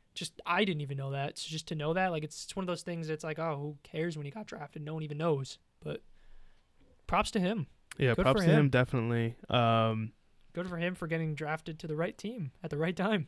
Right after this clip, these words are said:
Speaker 2: Yeah, and I'm not sure.
Speaker 1: <laughs>
Speaker 2: There was a leaked video. Not a leaked video. It was, um, something happened. They were in the lo-, someone was in the locker room with their phone. They were recording,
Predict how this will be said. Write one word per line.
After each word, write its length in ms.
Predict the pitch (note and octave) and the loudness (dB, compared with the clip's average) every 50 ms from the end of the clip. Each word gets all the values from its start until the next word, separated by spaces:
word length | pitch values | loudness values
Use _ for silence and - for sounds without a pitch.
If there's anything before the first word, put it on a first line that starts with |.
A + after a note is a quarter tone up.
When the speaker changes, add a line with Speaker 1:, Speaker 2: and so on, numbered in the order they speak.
| - - | -2 2
Speaker 2:
Yeah, 280 | C#3 C3+ C#3+ C#3 A#2 - | 6 8 8 8 6 6
and 180 | - - C3+ C3+ | 8 10 10 12
I'm 80 | C#3+ E3 | 12 12
not 120 | F3 F3 | 10 10
sure. 260 | - - G3+ F#3 D#3 | 12 12 12 12 12
Speaker 1:
<laughs> 0 | |
Speaker 2:
There 140 | C3+ D3+ D3 | 12 12 12
was 140 | D#3+ E3+ E3 | 12 12 12
a 60 | E3 | 10
leaked 260 | C#3 C#3+ D#3+ E3 - | 10 8 6 4 4
video. 480 | C3 A#2 C3 C3+ C#3+ B2+ G#2+ F#2+ G2+ A2 | 0 2 4 4 4 4 4 2 0 0
Not 160 | A#2+ C#3+ E3 | 0 2 2
a 20 | |
leaked 200 | D3+ C#3+ C#3 B2 | 4 2 2 0
video. 320 | - A#2+ A#2 A2+ A2+ A2 G#2+ | -4 -10 -10 -10 -10 -10 -10
It 40 | A2 | -12
was, 140 | A2+ - - | -12 -10 -10
um, 300 | - - - - - - - | -10 -8 -8 -10 -12 -12 -10
something 300 | - - B2+ A#2+ A#2+ A#2 | -6 -6 -6 -4 -4 -6
happened. 260 | A2+ - - A2+ A#2 | -8 -6 -6 -4 0
They 60 | B2 | 0
were 100 | C3 C#3 | 2 2
in 120 | C3+ C3+ | 0 0
the 120 | B2+ A#2+ A2+ | -2 -2 0
lo-, 200 | A#2 B2 C3 - - | 2 2 2 0 0
someone 240 | - - D3+ E3 | -2 -2 -2 0
was 120 | F3 E3 D#3+ | 0 2 0
in 60 | D#3+ | 0
the 60 | D3 | 0
locker 320 | C3+ C3+ C#3 D3 - - D3 | 2 2 0 0 -2 -4 -6
room 120 | C3+ C3 | -4 -4
with 80 | B2+ A#2+ | -4 -4
their 100 | A#2 A#2 | -6 -6
phone. 320 | - - C3 B2 A#2+ A#2+ | -6 -6 -6 -6 -6 -6
They 80 | A#2 A2+ | -6 -6
were 80 | A2 | -6
recording, 580 | G#2+ A2+ - - - C#3+ C#3 C#3 C3+ C3 B2+ | -6 -8 -4 4 8 8 10 10 8 6 4